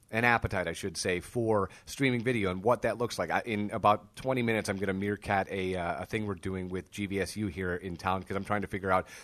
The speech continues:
what sort of stuff people like to watch when we put it on Meerkat. Have people watch the, uh, a podcast of Way of the Warrior? They seem to like that. They like the musical performances. Do they like, um,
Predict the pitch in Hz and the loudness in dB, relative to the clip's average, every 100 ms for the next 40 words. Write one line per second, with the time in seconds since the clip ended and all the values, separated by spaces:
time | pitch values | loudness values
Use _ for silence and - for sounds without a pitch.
0 | - - 143 147 - 127 113 - 117 104 | -20 -10 4 4 6 2 2 2 2 2
1 | 117 113 101 101 - 101 95 90 - 101 | -2 0 2 2 2 0 4 4 2 -4
2 | 95 95 - 98 92 87 92 110 117 98 | -4 -6 -6 -4 -2 -4 -2 -2 -2 -2
3 | 78 - - - - 104 110 110 101 101 | -2 -4 -16 -12 -6 -4 -4 -4 0 4
4 | 95 - - 95 90 90 87 90 92 - | 4 2 -4 -2 0 0 -2 -4 -2 4
5 | 101 - 101 90 95 101 101 98 110 139 | 4 4 -2 -2 -4 -2 0 2 4 6
6 | 185 160 123 110 131 117 117 104 98 120 | 4 2 2 2 0 0 2 2 4 6
7 | 160 - - - - 113 101 - 104 131 | 6 4 -12 -6 2 4 4 2 0 0
8 | 147 151 147 - 143 147 135 147 127 110 | 2 2 2 2 2 2 2 2 0 -2
9 | 117 113 113 113 107 104 - - 107 107 | -2 0 0 4 4 2 -4 0 2 4
10 | 107 104 104 | 2 0 -4